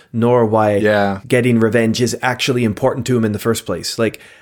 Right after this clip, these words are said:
Speaker 1: I get that fanboys and previous readers and, you know, fanatics will say, "Well, just because that's Batman, go with it." But I think that the I P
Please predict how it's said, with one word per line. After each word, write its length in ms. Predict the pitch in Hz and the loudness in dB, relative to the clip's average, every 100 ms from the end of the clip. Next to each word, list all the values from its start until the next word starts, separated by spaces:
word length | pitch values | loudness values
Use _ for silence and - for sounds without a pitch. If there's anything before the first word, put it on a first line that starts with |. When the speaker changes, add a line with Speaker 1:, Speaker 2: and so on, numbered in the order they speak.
| - | -6
Speaker 1:
I 100 | 131 | -2
get 240 | - 151 | 0 0
that 120 | 156 | 0
fanboys 760 | - 131 123 123 123 117 117 110 | 0 0 0 2 2 2 2 -2
and 180 | - 110 | -6 -8
previous 440 | - 127 120 113 | -4 -2 0 -2
readers 520 | 113 113 113 110 107 - - | 0 0 2 2 0 -4 -4
and, 580 | 110 107 101 101 98 - - - - _ _ _ _ | -2 -2 -2 -4 -6 -12 -20 -20 -20 _ _ _ _
you 100 | 120 | -2
know, 720 | 107 101 101 67 73 71 73 | 2 2 2 -2 -6 -14 -14
fanatics 840 | 95 - 135 113 113 117 101 - - | -12 -4 0 2 2 0 -2 -4 -4
will 280 | 113 113 | 0 0
say, 360 | 104 - 110 104 | 0 0 0 0
"Well, 160 | 98 110 | -2 -2
just 260 | 127 - | -2 -2
because 420 | 117 - 127 98 | -4 0 0 0
that's 180 | 98 110 | -2 -4
Batman, 500 | - 120 127 104 95 | -2 -2 0 -4 -4
go 180 | 95 113 | -2 2
with 200 | 127 - | 2 0
it." 240 | 80 - | -4 -4
But 160 | 101 117 | -6 -4
I 120 | 117 | -2
think 260 | 135 170 147 | -2 -2 -2
that 140 | 123 - | -2 -2
the 180 | 117 107 | 0 0
I 160 | 117 | 0
P 500 | 104 - 175 110 95 | -2 -2 -2 -2 -6